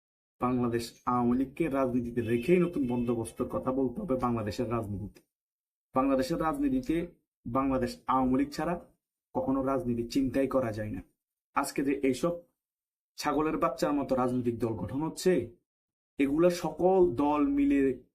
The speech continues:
বিএনপি মিলেও বাংলাদেশ আওয়ামী লীগের সমমানের ভোট head to head মিলালে। তো তোমরা এত দল করে বাংলাদেশ আওয়ামী লীগকে রিপ্লেস করার কথা কিভাবে চিন্তা করো?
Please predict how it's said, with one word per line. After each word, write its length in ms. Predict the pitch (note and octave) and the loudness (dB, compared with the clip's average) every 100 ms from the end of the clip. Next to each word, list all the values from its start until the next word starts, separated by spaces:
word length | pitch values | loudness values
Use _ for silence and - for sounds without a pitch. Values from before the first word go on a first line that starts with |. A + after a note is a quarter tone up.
| _ _ | _ _
বিএনপি 460 | A#2+ D3+ C#3+ C3 C3+ | -2 0 0 0 0
মিলেও 440 | C3+ D3 D#3 F3 | 2 0 2 2
বাংলাদেশ 420 | D#3 D3 C3+ A#2+ - | 2 0 0 -2 -2
আওয়ামী 280 | B2+ B2 B2+ | 0 2 0
লীগের 160 | C3 | 0
সমমানের 600 | C#3 - C3+ C3+ C3 C3+ C4 - _ _ A2 | -4 -4 -2 -2 0 -2 -4 -10 _ _ -4
ভোট 160 | B2 C3+ - _ _ _ _ _ _ _ _ _ _ | -2 -2 -12 _ _ _ _ _ _ _ _ _ _
head 140 | - F#2+ - | -2 -2 -2
to 60 | A2+ | -2
head 120 | B2+ - _ - | -2 -4 _ -4
মিলালে। 420 | B2+ G#2+ G2 F#2+ - _ _ - | -2 0 -2 -4 -8 _ _ 0
তো 140 | G3 | 0
তোমরা 760 | F#3+ - E3 E3 F#3+ G3 - - - | 0 -4 -2 0 0 0 -6 -8 -8
এত 180 | D#3 | -4
দল 380 | C#3+ A2 C3+ C3+ | -4 0 2 2
করে 260 | A#2+ C3 D3+ | 2 -2 -2
বাংলাদেশ 520 | A2+ C3 C3+ A#2+ A#2 | -2 -2 0 -2 -4
আওয়ামী 280 | B2 B2+ B2+ | -4 0 0
লীগকে 180 | C#3 D#3 | 0 0
রিপ্লেস 380 | C3+ - D#3 - | -4 -2 -4 -2
করার 220 | E3+ E3+ - _ _ _ _ - | -4 -4 -8 _ _ _ _ -6
কথা 180 | F3+ F3+ | -2 -2
কিভাবে 420 | F3 F3 G3+ F#3+ | 0 2 4 4
চিন্তা 320 | F#3 D#3+ - | 2 0 -2
করো? 280 | - F2 | -4 -6